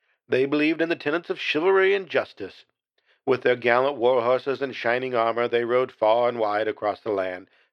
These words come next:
fearlessly confronting those on the side of evil. Their tireless efforts and seemingly endless energy was respected by all and feared by many.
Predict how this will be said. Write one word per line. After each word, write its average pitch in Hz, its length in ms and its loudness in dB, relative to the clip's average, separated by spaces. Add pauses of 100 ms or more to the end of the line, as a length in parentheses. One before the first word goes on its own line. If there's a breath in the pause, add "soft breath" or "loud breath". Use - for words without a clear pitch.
fearlessly 180 440 0
confronting 117 580 -4
those 120 320 2
on 131 80 -4
the 127 80 -6
side 104 280 -2
of 113 120 -4
evil. 98 360 -4 (460)
Their 113 160 2
tireless 107 540 2
efforts 117 340 -4
and 123 160 -10
seemingly 135 520 -4 (100)
endless 196 280 0
energy 131 440 -2
was 131 160 0
respected 139 480 -4
by 147 140 4
all 117 440 2
and 135 180 -6
feared 101 400 -2
by 101 160 2
many. 98 420 -12